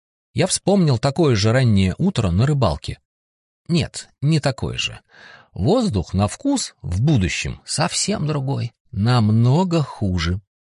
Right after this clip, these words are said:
Время тянулось медленно, но благодаря привычке я не испытывал тяги ко сну. Служба, она и в Древней Руси служба. Мысленно рассортировал видимое пространство на сектора и попеременно прочесывал их взглядом,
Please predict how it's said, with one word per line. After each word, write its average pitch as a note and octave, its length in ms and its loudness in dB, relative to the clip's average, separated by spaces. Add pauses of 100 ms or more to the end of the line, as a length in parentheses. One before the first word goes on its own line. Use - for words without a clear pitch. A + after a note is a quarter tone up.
(520)
Время F3+ 400 2
тянулось D3+ 640 2
медленно, D#3 880 2
но F3+ 160 2
благодаря C3 480 2
привычке E3+ 540 2
я D#3 200 4
не D#3+ 200 4
испытывал C#3+ 580 0
тяги G2 300 0
ко F2+ 180 0
сну. D2 340 -2 (280)
Служба, D3 640 0
она G3 300 2
и - 20 0
в G2 60 -2
Древней A#2 380 2
Руси G2 300 0
служба. F2 520 -2 (380)
Мысленно E3 460 2
рассортировал C#3 800 2
видимое G#2 400 2
пространство F#2+ 720 0
на F2+ 80 2
сектора C3 560 0 (220)
и C#3 120 0
попеременно G2 840 2
прочесывал E3+ 720 0
их D3+ 80 0
взглядом, G#2 640 2